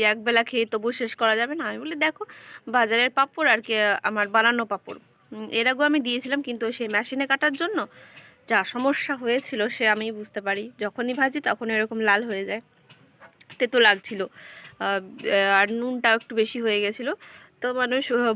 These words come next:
ভুল করে আবার, আহ, মানে, পরের বার তো ভালো করার চেষ্টা করে, তো সেরকমটাই। আর আজকে দেখো প্রচণ্ড হাওয়া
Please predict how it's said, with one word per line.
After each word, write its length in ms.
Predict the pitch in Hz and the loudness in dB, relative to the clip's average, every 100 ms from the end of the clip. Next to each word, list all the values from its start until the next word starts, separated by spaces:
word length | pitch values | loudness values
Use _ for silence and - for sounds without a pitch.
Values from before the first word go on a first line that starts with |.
| 226 | 0
ভুল 140 | 254 | 0
করে 220 | 254 254 240 | 4 4 4
আবার, 280 | - 226 233 | 4 4 2
আহ, 60 | 226 220 214 | 2 2 2
মানে, 140 | 214 220 | 0 -2
পরের 280 | 214 226 226 | 2 4 4
বার 120 | 240 240 | 2 0
তো 40 | 240 | -2
ভালো 180 | 233 214 | -4 -2
করার 160 | 240 240 | -2 -4
চেষ্টা 200 | 240 - | -6 -4
করে, 160 | 254 220 | -2 -2
তো 140 | 214 220 214 | -4 -6 -6
সেরকমটাই। 640 | 220 220 208 226 226 233 285 - - - - _ - - _ - - _ | -6 -6 -4 -6 -2 0 -2 -4 -14 -14 -14 _ -20 -20 _ -20 -20 _
আর 100 | 247 233 | 6 6
আজকে 220 | 240 233 247 | 6 0 -2
দেখো 260 | 233 277 262 240 _ | -2 -2 -6 -6 _
প্রচণ্ড 500 | 233 220 - 254 254 254 220 | -6 -6 -6 -6 -2 -4 0
হাওয়া 220 | 208 202 | 4 4